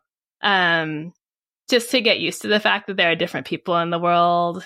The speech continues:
who do things differently and be able to be comfortable in different situations. Um, two, I think you can really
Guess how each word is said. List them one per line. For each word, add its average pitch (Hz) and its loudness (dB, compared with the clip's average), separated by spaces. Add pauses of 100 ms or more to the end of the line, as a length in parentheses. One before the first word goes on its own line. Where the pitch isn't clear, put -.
who 190 2
do 170 0
things 180 -2
differently 165 -2
and 160 -4
be 170 0
able 156 0
to - -14
be 175 0
comfortable 165 -4
in 156 -2
different 156 -6
situations. 180 -4 (580)
Um, 180 0 (100)
two, 226 4
I 208 6
think 202 -4
you 185 -2
can 175 -4
really 170 2